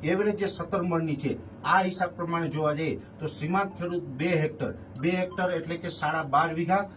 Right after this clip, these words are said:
અને બસો ગુઠા થાય છે. હવે આ બસો ગુઠાની અંદર જો જોવા જઈએ તો સરકારે બસો મણ મગફળી છે એ ખરીદવી જોઈએ એના ઉત્પાદનની ક્ષમતા પ્રમાણે. જ્યારે સરકારે છે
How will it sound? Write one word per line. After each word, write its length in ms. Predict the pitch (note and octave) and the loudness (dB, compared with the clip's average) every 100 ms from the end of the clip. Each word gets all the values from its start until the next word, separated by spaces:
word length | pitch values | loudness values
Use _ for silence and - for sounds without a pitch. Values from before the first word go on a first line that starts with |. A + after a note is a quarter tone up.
| - - | -16 -6
અને 240 | D3 D#3+ | -2 -2
બસો 480 | D3+ C#3 D3 - E3 | -4 -2 -4 -2 -4
ગુઠા 360 | C3 C3+ - B2 | -2 -4 -2 -4
થાય 240 | A2+ F#2+ | -4 -8
છે. 180 | F#2+ F2+ - - - | -8 -12 -14 -16 -8
હવે 120 | B2 | 0
આ 100 | F3 | 2
બસો 380 | E3 D3 - G#3 | 2 -2 -2 -2
ગુઠાની 440 | F3 F3+ E3 F3+ F3 | -2 -4 -4 -4 -4
અંદર 180 | E3+ | -4
જો 180 | D#3 E3+ | -4 -4
જોવા 280 | C3+ C#3 D3+ | -2 0 0
જઈએ 280 | E3 E3 - - - | 0 0 -2 -6 -6
તો 60 | |
સરકારે 580 | - D3+ C#3+ E3+ F3 D3 A2+ A#2+ A#2+ | -4 -4 0 0 0 -4 -6 -8 -2
બસો 360 | D#3 - G3 | -2 2 0
મણ 160 | F3 E3+ | 2 2
મગફળી 520 | D3 D3 - D#3 D#3 | 2 0 -2 -4 -4
છે 140 | - | -4
એ 60 | D3 | -6
ખરીદવી 480 | - C#3 D3+ D#3+ D#3 | -4 -2 -2 -2 -2
જોઈએ 300 | D#3+ G#3 G#3 - - | 0 0 0 -6 -4
એના 140 | D3 | -2
ઉત્પાદનની 680 | C3 C#3+ - D#3+ D3+ D3 D3+ | -2 -4 -2 -2 0 0 -2
ક્ષમતા 420 | - D#3 C#3+ C3+ G#2+ | -4 -2 0 0 -2
પ્રમાણે. 360 | G#2 G2+ F2+ - - - | -2 -4 -4 -6 -10 -4
જ્યારે 180 | C#3+ D#3+ | 2 2
સરકારે 520 | - D#3+ D#3+ F3+ C#4 | 0 -6 0 0 0
છે 260 | - F#3 | 0 0